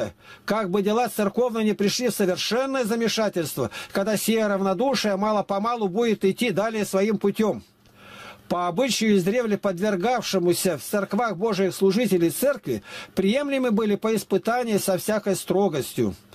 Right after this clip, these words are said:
и все поведение их прилежно исследуемое было,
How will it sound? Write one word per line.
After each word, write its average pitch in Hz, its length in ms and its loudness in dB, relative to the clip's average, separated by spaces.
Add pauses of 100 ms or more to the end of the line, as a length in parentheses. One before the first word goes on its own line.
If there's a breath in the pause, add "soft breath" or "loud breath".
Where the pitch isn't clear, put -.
(300 loud breath)
и 175 140 4
все 220 240 -2
поведение 208 720 2
их 202 140 0
прилежно 214 680 2
исследуемое 185 580 2
было, 143 400 0